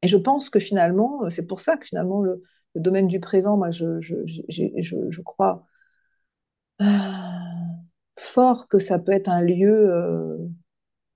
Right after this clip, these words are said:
précieux, euh, qui va permettre aux personnes de, de, de, de reprendre conscience, euh, de où nous sommes. Et tout simplement, quoi. Euh,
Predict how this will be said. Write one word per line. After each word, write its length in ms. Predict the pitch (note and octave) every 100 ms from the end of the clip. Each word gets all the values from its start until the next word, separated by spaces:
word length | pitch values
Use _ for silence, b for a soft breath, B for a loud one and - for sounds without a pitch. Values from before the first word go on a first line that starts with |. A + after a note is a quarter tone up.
| _ _ _ -
précieux, 760 | - G#3+ - - A#3 A#3 A3+
euh, 300 | F#3+ E3+ E3+ D#3 - - -
qui 140 | - E3+
va 140 | F3
permettre 580 | F3 G#3+ G3+ A3 A3 -
aux 60 | F#3
personnes 460 | F#3 - G3+ G3+
de, 120 | F3+
de, 220 | E3+ E3+ F3
de, 280 | E3 D#3+ E3+ _ _ _ _ _ -
de 40 | F3
reprendre 480 | G3+ - A3+ A3
conscience, 920 | G#3 G#3+ G3+ - G#3 G#3 G#3 - - F#3+
euh, 300 | F3 E3+ E3 F3 - -
de 340 | E3 F3+ F3 - _ -
où 180 | B3+ A#3
nous 140 | F#3+
sommes. 380 | - F3 E3 E3+ _ _ _ _ _ _ _ _ _ _ _ _ _ _ _ _ _ _ _ _ _ _ _ _ _ _ _ -
Et 260 | B2+ C#3 _ _ _ _ _ _ _ _ _ _ _ _ _
tout 140 | -
simplement, 500 | - G3 E3+ F3+ E3+ E3+
quoi. 180 | _ _
Euh, 20 | -